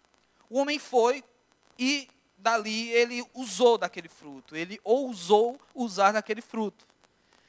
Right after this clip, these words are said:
E desse modo, a desobediência a Deus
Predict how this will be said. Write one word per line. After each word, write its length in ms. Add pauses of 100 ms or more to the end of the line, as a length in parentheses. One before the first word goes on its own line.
(120)
E 60
desse 260
modo, 540
a 60
desobediência 1000
a 160
Deus 1000